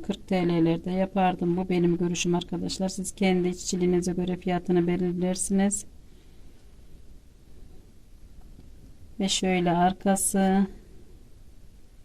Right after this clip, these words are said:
Soldan gelenler için.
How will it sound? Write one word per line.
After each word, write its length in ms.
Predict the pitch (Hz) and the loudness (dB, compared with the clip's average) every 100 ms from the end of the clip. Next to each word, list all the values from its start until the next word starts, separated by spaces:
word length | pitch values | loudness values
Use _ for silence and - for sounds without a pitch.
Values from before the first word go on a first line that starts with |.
| - - - - - - | -20 -20 -18 -18 -20 -20
Soldan 580 | - - 185 170 175 180 | -12 0 2 4 4 4
gelenler 460 | 190 196 190 185 180 | 4 4 4 4 0
için. 600 | 175 - 185 180 190 | -2 0 2 4 4